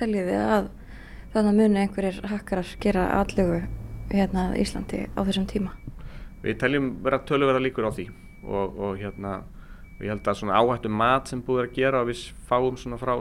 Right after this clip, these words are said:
Speaker 2: svona þjónustuaðilum eða, eða, já, eða svona, svona kallað threat intelligence á svona Evrópuleveli, það gefur í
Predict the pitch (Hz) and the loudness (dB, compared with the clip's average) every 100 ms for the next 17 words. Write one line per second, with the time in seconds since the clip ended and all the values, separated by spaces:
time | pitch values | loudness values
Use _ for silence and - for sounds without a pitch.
0 | 120 123 120 113 117 - - - - - | -4 -6 -4 -6 -8 -10 -14 -16 -16 -16
1 | - - - - - - - 120 120 120 | -16 -12 -12 -12 -16 -12 -10 -2 2 2
2 | 120 123 123 127 123 120 113 113 101 117 | 2 4 6 6 4 2 2 2 2 4
3 | 113 - - - - - - - - - | 2 2 -6 -14 -16 -14 -14 -14 -16 -14
4 | - - - - 117 98 98 113 110 101 | -14 -14 -14 -2 2 4 2 -2 0 0
5 | 90 104 - 107 110 120 113 120 123 127 | 0 -4 -8 -6 -2 0 0 -2 0 0
6 | 120 123 - - - 226 101 110 110 - | 0 -6 -6 -10 -12 -10 -2 0 0 -6
7 | - - - - - - - 117 110 120 | -16 -16 -16 -16 -16 -16 -10 -2 0 0
8 | 120 123 131 127 120 - - - - 107 | 2 2 4 2 -4 -10 -16 -18 -4 -4
9 | - 117 120 120 123 | 4 4 6 4 0